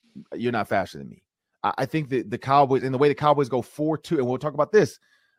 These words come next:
um, later too, because there's something the Cowboys did defensively that I think the Vikings need to do. The Cowboys do something defensively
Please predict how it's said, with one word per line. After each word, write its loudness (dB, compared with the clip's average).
um, 2
later 6
too, 0
because -4
there's 0
something -2
the 0
Cowboys 0
did -2
defensively -4
that 0
I 4
think -2
the 0
Vikings 0
need -4
to -10
do. -2
The -2
Cowboys 4
do 0
something -2
defensively -4